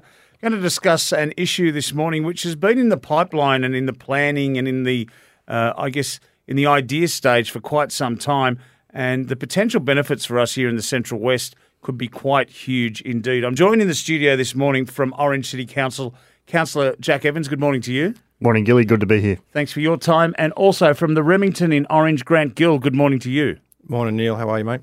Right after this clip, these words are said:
Speaker 1: Yeah, very well. Gentlemen, thanks for coming in. Now, uh, Grant, I'll start with you first. What we're talking about here is a direct flight service, a passenger service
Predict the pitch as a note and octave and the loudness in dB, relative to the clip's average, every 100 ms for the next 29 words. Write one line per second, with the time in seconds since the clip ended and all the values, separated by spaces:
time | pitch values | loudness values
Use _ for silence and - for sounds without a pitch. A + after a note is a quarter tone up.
0 | - A2+ A#2+ D#3 D3+ C#3 C#3+ B2+ E3 E3 | -4 -4 -2 2 4 4 2 2 0 2
1 | G3+ G#3+ - G3+ F#3+ D3+ C3+ D3 E3+ E3 | 2 0 0 2 2 2 2 0 0 0
2 | D#3+ D3+ _ _ _ - D3+ D#3+ F#3 F3+ | 0 -2 _ _ _ -4 -2 2 2 2
3 | - G3+ E3 E3 C3+ E3 E3 - D3+ E3 | 2 2 2 -2 -4 -4 -4 -2 2 2
4 | G#3+ - D#3+ E3+ A3+ F#3 C3 D#3+ C#3+ D3 | 2 -4 -4 0 2 0 0 0 0 -2
5 | A#2+ C3 B2+ A#2 C#3 C#3+ C#3 A#2+ A#2 C3 | 2 2 2 0 -2 0 -2 -6 -4 0
6 | D#3 G3+ - _ _ _ _ - C#3+ D#3 | 0 0 -8 _ _ _ _ -4 2 2
7 | D#3+ - - - D3 D#3+ A3+ - - _ | 0 -10 -12 -2 -2 0 -2 -4 -10 _
8 | _ - - D#3+ - D3 B2 - D3 D3+ | _ -20 -4 -4 -2 -6 -4 -2 0 0
9 | D3+ - | -4 -8